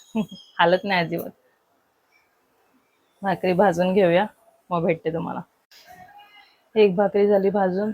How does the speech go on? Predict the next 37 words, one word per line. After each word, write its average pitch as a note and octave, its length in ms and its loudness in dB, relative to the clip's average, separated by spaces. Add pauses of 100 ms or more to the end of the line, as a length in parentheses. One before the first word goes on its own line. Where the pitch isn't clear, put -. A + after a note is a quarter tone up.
दुसरी F#3+ 320 -6
भाकरी F#3 500 -6
टाकली F3+ 420 -10
तव्यावरती. F3 600 0 (1400)
आमच्या F3+ 340 -4
आई F3+ 260 0
आहे G3 80 -2
ना, F#3 180 -6 (240)
खूप F#3+ 180 -8
मस्त F3+ 280 -10
भाकरी E3+ 340 -8
करतात. E3+ 300 -8 (340)
त्यांच्यासारखी F#3 540 -6
भाकरी F#3+ 340 -4
नाही F#3 300 -2
कधी F3 140 -6
कोणाची F3 360 -6
बघितली E3+ 380 -6
मी F3 100 -6
अजून. E3+ 240 -6 (540)
तुम्हाला F3+ 260 -2
एकदा F3 160 -2
दाखवेल, F3 460 -4 (320)
गावी E3+ 320 -2
गेली F3 260 0
ना E3 120 -6 (580)
परत E3 160 -6
आता, F3+ 240 -8 (640)
की F3 40 -10
मग E3+ 200 -4
आई D#3+ 160 0
कशा E3+ 260 -8
भाकरी E3+ 300 -6
करतात E3+ 340 -4
ते F3 60 -4
दाखवेल D#3+ 400 -10
नक्की. D#3+ 300 -14